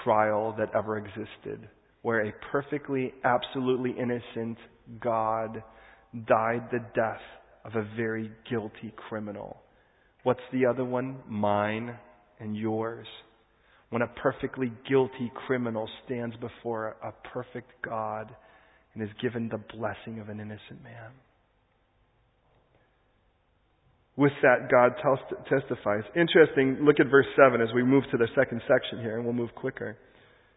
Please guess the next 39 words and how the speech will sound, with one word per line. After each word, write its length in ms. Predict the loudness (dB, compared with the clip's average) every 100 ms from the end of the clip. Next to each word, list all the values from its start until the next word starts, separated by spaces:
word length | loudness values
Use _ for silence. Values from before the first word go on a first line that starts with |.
| _ _ _ 0
"Keep 120 | 4
yourself 380 | 6 10 12 12
from 140 | 10 4
a 60 | 10
false 240 | 12 12 10
matter. 420 | 8 12 12 10 10
Don't 300 | 10 10 6 8
kill 160 | 8
the 160 | 8 8
innocent 340 | 8 4 4
and 120 | 6
the 80 | 10
righteous." 400 | 12 10 8 0 2
God 240 | 4 4 2
takes 160 | -4 4
that 240 | 6 6 4
perfect 360 | 2 2 0 -4 6
step 240 | 8 8 6
here. 180 | 4 6
And 100 | 6
in 160 | 8
Luke 180 | 10 8 8
twenty-three 540 | 8 8 8 4 6 6 6
forty-seven, 680 | 6 6 6 10 10 10 4 -2 6
it 20 |
was 140 | 8 10
the 100 | 8 8
centurion, 720 | 8 6 4 8 10 10 8
when 160 | 6 4
Jesus 320 | 4 2 2 8
died 180 | 10 10
on 120 | 10
the 80 | 6 6
cross, 380 | 12 12 12 10 10
that 160 | 10 10 0 8
said, 500 | 12 12 12 8 4 0 -12 -14 -14 8
"Certainly 640 | 12 12 10 8 8 6 4 -4 -16 -10
this 300 | 6 10 10 8
man 560 | 4 6 10 10 8 4